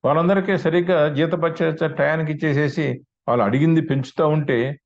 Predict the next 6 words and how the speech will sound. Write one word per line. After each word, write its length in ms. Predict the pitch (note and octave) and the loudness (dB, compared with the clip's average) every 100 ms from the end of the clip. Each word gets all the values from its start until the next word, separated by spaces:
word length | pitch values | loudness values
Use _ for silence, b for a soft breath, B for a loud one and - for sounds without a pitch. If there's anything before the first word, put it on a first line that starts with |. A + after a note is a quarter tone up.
| _ - | _ -2
వాళ్ళందరూ 360 | D#3 E3+ G3 | 2 2 2
ముఖ్యమంత్రికి 560 | F#3+ F3 G3+ G#3 G3+ G#3+ | 2 0 -2 0 0 0
ఇది 120 | F#3 | 0
ఉంటారు, 540 | F3+ F#3 F3+ D3+ D3 F3+ _ _ _ _ _ _ _ _ _ | 0 0 0 -2 -4 -8 _ _ _ _ _ _ _ _ _
సపోర్టివ్గానే 580 | - D#3+ F#3 F3+ F3+ F3+ | -6 -2 0 2 2 0
ఉంటారు. 460 | E3 D3 C3 C3+ | 0 0 -2 -4